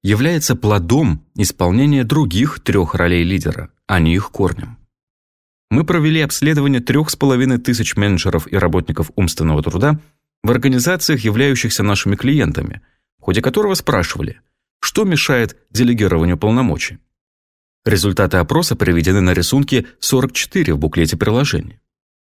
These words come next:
Обратите внимание, как ответы участников обследования подчёркивают важность как личной,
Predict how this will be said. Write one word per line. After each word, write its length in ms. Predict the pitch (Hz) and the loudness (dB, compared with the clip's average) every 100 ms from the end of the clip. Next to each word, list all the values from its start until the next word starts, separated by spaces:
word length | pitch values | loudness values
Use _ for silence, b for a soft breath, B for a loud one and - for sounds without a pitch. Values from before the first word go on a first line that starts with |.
| _ - | _ -4
Обратите 460 | 87 110 127 113 | 0 2 0 0
внимание, 560 | 80 92 139 151 80 B B - | 2 2 2 2 0 B B -6
как 240 | 151 92 | -2 -2
ответы 400 | 104 110 110 - | -2 -2 -2 0
участников 600 | - 92 104 85 - - | -2 -2 -2 0 -2 -4
обследования 680 | 90 - - 165 165 156 127 B B - | -6 -4 -2 0 2 2 0 B B -2
подчёркивают 680 | 101 - 131 - 101 90 85 | -2 0 0 0 0 0 2
важность 460 | 131 143 82 - - _ _ | 0 2 0 -2 -12 _ _
как 300 | - 95 - | -2 -2 0
личной, 540 | 80 80 - 78 - | 0 0 -2 -4 -8